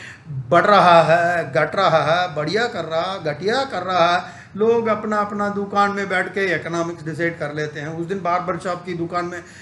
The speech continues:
एक बंदा economics मेरे से बात कर रहा था, मैं बोल दिया, "भाई साहब, मेरे को इतना ज़्यादा पता नहीं है।"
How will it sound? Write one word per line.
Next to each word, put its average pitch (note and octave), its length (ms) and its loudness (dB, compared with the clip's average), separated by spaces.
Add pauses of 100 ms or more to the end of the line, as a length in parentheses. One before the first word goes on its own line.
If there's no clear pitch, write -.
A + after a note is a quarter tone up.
(120)
एक E3+ 160 -4
बंदा E3+ 260 0
economics E3+ 560 0
मेरे E3+ 160 -4
से F3 100 -8
बात D#3+ 300 -2
कर D#3+ 100 -2
रहा E3 100 2
था, E3+ 180 -2
मैं E3+ 200 -4
बोल D#3+ 120 -12
दिया, E3+ 120 -4
"भाई E3 160 -4
साहब, E3 180 -8
मेरे D#3+ 160 -8
को E3+ 120 -8
इतना E3 220 -10
ज़्यादा D#3+ 220 -4
पता D#3 280 -8
नहीं D3+ 160 -14
है।" - 360 -20